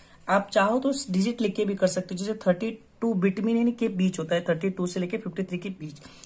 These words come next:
तो starting होती है थर्टी थ्री से, ओके, थर्टी फ़ोर से, थर्टी फ़ाइव, थर्टी सिक्स, थर्टी सेवन, थर्टी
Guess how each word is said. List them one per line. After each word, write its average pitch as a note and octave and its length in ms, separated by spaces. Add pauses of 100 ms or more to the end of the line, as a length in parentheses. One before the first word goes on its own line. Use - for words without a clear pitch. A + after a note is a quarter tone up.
(140)
तो F#3+ 100
starting F#3 380
होती F#3+ 200
है G3 60 (120)
थर्टी F3 220
थ्री G3+ 200
से, F#3+ 220 (380)
ओके, G#3+ 200 (500)
थर्टी E3 360
फ़ोर F3 440
से, F#3+ 260 (680)
थर्टी D#3 360
फ़ाइव, E3 500 (920)
थर्टी D3+ 380
सिक्स, - 440 (800)
थर्टी D#3 360
सेवन, E3 520 (800)
थर्टी D#3 380